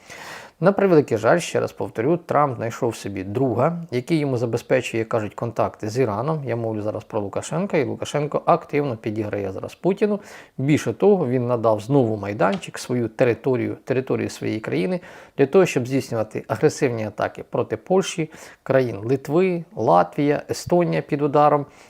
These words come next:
Все так, як було в двадцять другому році проти України, що триває і донині. Шкода, що Трамп не бачить таких очевидних речей і каже, що атака російських дронів на Польщу могла бути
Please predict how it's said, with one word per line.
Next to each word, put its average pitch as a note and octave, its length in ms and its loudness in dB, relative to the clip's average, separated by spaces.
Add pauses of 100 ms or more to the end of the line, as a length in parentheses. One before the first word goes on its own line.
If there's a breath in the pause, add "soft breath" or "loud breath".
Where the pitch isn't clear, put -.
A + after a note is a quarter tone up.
(100)
Все - 240 4
так, G3 260 4
як B2+ 140 0
було C#3 180 4
в A2+ 80 0
двадцять B2 400 2
другому A#2+ 340 0
році E3+ 280 0
проти C#3+ 400 0
України, A2+ 540 -2
що - 200 -6
триває C3+ 340 2
і B2+ 40 0
донині. G#2 400 -6 (500 loud breath)
Шкода, D3 360 4
що - 160 -2
Трамп F#3 340 0
не C3+ 80 0
бачить C3 320 2
таких B2+ 360 -4
очевидних B2 640 2
речей D#3+ 420 2
і - 20 -2
каже, C3 300 4
що - 220 0
атака B2 520 2 (320 soft breath)
російських C3+ 480 0
дронів B2 380 0
на D3+ 140 0
Польщу A3+ 420 -2
могла G3 340 2
бути D#3 380 0